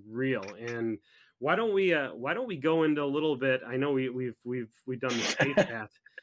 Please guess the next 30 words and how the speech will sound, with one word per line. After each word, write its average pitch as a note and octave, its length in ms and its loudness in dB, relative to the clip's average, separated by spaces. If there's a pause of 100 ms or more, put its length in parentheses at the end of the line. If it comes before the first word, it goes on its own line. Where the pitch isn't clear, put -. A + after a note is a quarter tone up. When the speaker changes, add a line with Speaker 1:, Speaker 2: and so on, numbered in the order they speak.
(160)
Speaker 1:
but C3 140 0
why F#3+ 160 4
don't C#4+ 160 2
we G#3+ 100 2
go F3 220 8
into E3 140 8
a - 20 8
little D#3+ 260 6
bit D3+ 100 4
about D3 320 4
what D#3 120 4
your C#3+ 120 -2
company's C3+ 520 -4
doing B2+ 320 -2
and, A2 160 -6 (200)
and, C3+ 140 -6
and C3+ 180 -4
what F#3 220 -2
made D#3+ 260 0
you C3+ 120 -2
go C3 260 4
into A2+ 280 0
it? G2 120 -12
Because C3+ 240 -4
I D3+ 60 0
really F3+ 260 4
wanna F3 240 4
touch C#3 220 -2
this, C3 120 -6
'cause D3 200 -2